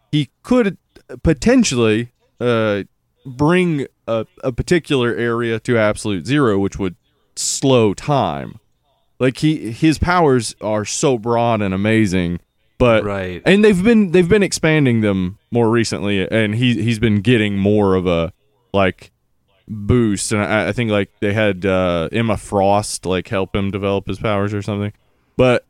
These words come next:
Speaker 2: Yeah, that was, that was in the nineties, right?
Speaker 1: yeah, that was cool. Um, but again, he's always just, like, an underachiever, it seems to me. Same with Gambit. He,
Speaker 2: Yeah.
Speaker 1: he can control, uh,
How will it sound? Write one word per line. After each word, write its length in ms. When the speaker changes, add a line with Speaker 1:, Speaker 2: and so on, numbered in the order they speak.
Speaker 2:
Yeah, 320
that 180
was, 220
that 200
was 220
in 120
the 80
nineties, 440
right? 100
Speaker 1:
yeah, 360
that 100
was 160
cool. 500
Um, 460
but 160
again, 300
he's 200
always 340
just, 200
like, 240
an 100
underachiever, 960
it 180
seems 220
to 80
me. 80
Same 240
with 160
Gambit. 480
He, 180
Speaker 2:
Yeah. 100
Speaker 1:
he 220
can 200
control, 720
uh, 480